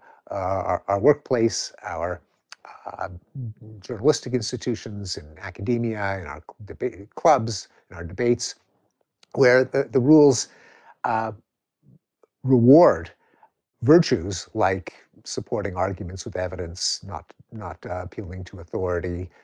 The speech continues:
n-, not insulting someone as a way of, uh, of, of refuting their arguments, and so on. They should be, uh, a kind of part of our everyday, uh, etiquette,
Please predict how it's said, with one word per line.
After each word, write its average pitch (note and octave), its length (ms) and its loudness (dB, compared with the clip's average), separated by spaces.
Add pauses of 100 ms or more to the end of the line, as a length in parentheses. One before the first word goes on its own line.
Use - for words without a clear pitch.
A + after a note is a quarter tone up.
(180)
n-, G2+ 100 -12 (160)
not F#2+ 420 -8
insulting G2 560 -6
someone F#2 340 -6
as F#2 100 -8
a G2+ 60 -6
way F2+ 220 0
of, F2 260 -6
uh, F2 300 -10
of, F2 260 -12
of F2+ 180 -10
refuting F#2 380 -10
their F2 160 -10
arguments, F2 640 -8 (240)
and G#2+ 100 -8
so A2 200 2
on. F2 120 -2
They A2+ 120 0
should A2+ 200 -4
be, A#2 300 2 (500)
uh, A#2 200 2
a D3 80 -2
kind G3+ 200 4
of C#3 160 -2 (580)
part A3 160 6
of F#3+ 60 2
our E3 240 6
everyday, D3 1080 6
uh, C#3 580 -2 (120)
etiquette, F#3+ 480 4